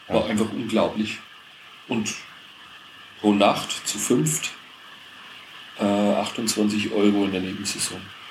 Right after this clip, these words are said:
Speaker 1: Fand ich okay.
Speaker 2: Also wir beide kennen uns ja schon so lange, wir waren ja schon als kleine Stöpsel gemeinsam, äh, damals in Jugoslawien noch. Ja,
Speaker 1: Genau,
Speaker 2: das war
Speaker 1: darum
Speaker 2: ja
Speaker 1: habe ich ja gesagt, Jugoslawien.
Speaker 2: Ja, da, da sind wir ja schon, äh,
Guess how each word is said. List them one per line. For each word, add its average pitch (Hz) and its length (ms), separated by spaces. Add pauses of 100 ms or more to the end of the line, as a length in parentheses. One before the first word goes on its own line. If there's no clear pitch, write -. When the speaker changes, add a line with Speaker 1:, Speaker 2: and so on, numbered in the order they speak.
Speaker 1:
Fand - 220
ich - 100
okay. - 320 (680)
Speaker 2:
Also 95 160
wir 110 140
beide 107 300
kennen 107 260
uns 104 180
ja 107 80
schon 101 160
so 101 140
lange, 113 260
wir 101 140
waren 98 160
ja 101 80
schon 101 240
als 92 180
kleine 95 300
Stöpsel - 560 (180)
gemeinsam, 92 680 (580)
äh, 92 240
damals 90 600 (120)
in 104 320
Jugoslawien 107 800
noch. - 120 (420)
Ja, 87 60
Speaker 1:
Genau, 127 300
Speaker 2:
das - 220
war 92 80
Speaker 1:
darum - 160
Speaker 2:
ja 113 60
Speaker 1:
habe 117 100
ich 107 40
ja 104 40 (160)
gesagt, - 140
Jugoslawien. 87 580
Speaker 2:
Ja, 92 200 (720)
da, 85 340 (500)
da 92 100
sind 101 240
wir 101 180
ja 95 60
schon, 90 540
äh, 85 400